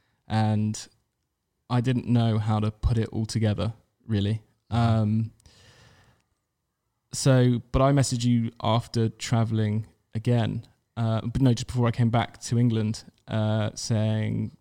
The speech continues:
Speaker 1: "Yeah, I'm coming back in a month or so. Uh, what's up?" basically. And you were like, "Oh yeah, why don't you just come in and say hello, and we could do a bit of a work experience sort of thing." And, uh,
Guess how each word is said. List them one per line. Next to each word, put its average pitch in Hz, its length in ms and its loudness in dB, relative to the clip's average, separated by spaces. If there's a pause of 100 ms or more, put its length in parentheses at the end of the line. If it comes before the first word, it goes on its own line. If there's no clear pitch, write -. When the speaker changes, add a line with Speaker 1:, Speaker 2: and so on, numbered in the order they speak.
(320)
Speaker 1:
"Yeah, 123 280 2
I'm 120 80 -6
coming 117 200 0
back 117 220 -2
in 110 60 -2
a 110 40 0
month 113 220 0
or 113 60 -4
so. 110 360 0 (260)
Uh, 110 500 2 (340)
what's 110 180 -6
up?" - 140 -2
basically. 120 500 -2 (400)
And 123 100 0
you 127 60 2
were 123 40 2
like, 135 140 -2
"Oh 180 100 0
yeah, 147 200 4
why 123 140 4
don't 127 100 0
you 127 60 -2
just 120 200 -4
come 120 160 4
in 120 220 2
and 110 320 -2
say 117 140 0
hello, 113 220 4 (260)
and 120 420 -4 (560)
we 131 60 -18
could 117 160 -4
do 120 100 -2
a 110 40 -2
bit 113 120 -2
of 113 140 -4
a 113 240 0 (600)
work 117 220 0
experience 120 400 0
sort 117 160 -2
of 113 60 -2
thing." 113 340 2
And, 120 360 -4 (840)
uh, 120 600 2